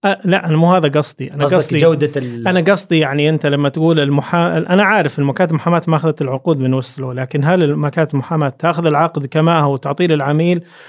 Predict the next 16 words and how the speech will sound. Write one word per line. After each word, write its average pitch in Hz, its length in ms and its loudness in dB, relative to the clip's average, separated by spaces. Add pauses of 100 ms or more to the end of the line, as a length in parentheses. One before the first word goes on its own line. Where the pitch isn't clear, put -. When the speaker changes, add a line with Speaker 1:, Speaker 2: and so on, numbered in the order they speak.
(260)
Speaker 1:
أو 233 180 6
العقد 220 400 2
يحتاج 196 500 2
مراجعة 220 580 4
من 220 160 4
محامي 175 760 2
للتحقق 170 720 -2
من، 160 320 2 (300)
من 160 160 4
جودة 156 540 2 (200)
المخرج 165 600 2
اللي 135 140 0
جانا 180 260 2
من 160 140 2
ويستلو، 151 640 -4 (560)
وبعدين 202 720 4